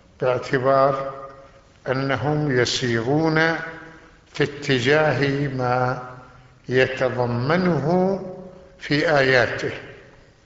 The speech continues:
وربما يفسر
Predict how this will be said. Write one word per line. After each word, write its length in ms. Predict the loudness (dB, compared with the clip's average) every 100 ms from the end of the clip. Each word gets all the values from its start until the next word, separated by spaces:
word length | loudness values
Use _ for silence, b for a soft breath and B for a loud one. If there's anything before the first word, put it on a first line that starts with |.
| _ 0
وربما 880 | 4 4 4 2 4 4 2 0 -4 -12 -16 -20 -20 -4
يفسر 720 | -2 2 2 2 2 2 0